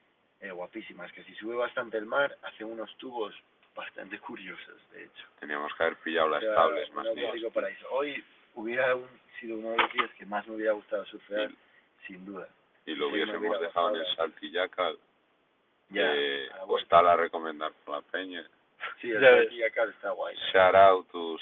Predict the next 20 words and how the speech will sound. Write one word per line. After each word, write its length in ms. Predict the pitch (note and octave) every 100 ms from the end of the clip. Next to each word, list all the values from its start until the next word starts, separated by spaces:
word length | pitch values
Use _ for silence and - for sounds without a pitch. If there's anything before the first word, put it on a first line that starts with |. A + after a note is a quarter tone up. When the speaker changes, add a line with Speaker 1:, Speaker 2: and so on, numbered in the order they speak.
| -
Speaker 2:
Saltillaca. 800 | F2 E2+ E2+ F2+ G2 - G2 G2 - -
Speaker 3:
<laughs> 160 | A#2+ -
Un 120 | C3 -
sarao 320 | C3 B2+ C3
ahí 80 | C3
de 100 | C3
la 80 | A#2+
Virgen. 340 | A2+ A2+ - - - -
Speaker 2:
¿Y 100 | D#2+
luego 300 | F2 E2 E2
qué? 160 | - F2
Luego 520 | C#2+ D2 D#2+ E2 D#2+ - _ _ -
tiramos 520 | F2 E2+ F2 F#2 G#2
Speaker 1:
Eso. 140 | A2+
Speaker 2:
por 160 | - A2+
la 100 | G#2
calella 360 | - G2+ G2+ F#2+
pa' 120 | F#2+
abajo, 560 | G2 A2 G#2+ F#2+ F2+ E2
¿cómo 180 | F2+